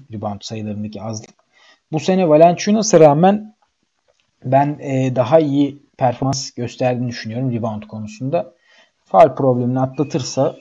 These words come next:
kısa vadede pek mümkün görünmüyor. E,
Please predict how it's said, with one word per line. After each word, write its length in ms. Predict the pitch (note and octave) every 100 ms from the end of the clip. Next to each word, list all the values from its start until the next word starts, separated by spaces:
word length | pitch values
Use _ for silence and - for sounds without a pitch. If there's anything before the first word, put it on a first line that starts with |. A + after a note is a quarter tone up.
| _ _
kısa 240 | - - F3
vadede 400 | D3 B2+ C3+ C3+
pek 200 | C#3 C#3
mümkün 340 | C3 C3+ C#3
görünmüyor. 500 | C#3 D3 D3+ B2 E3 - _ _ _
E, 460 | A#2 A#2 A#2+ A#2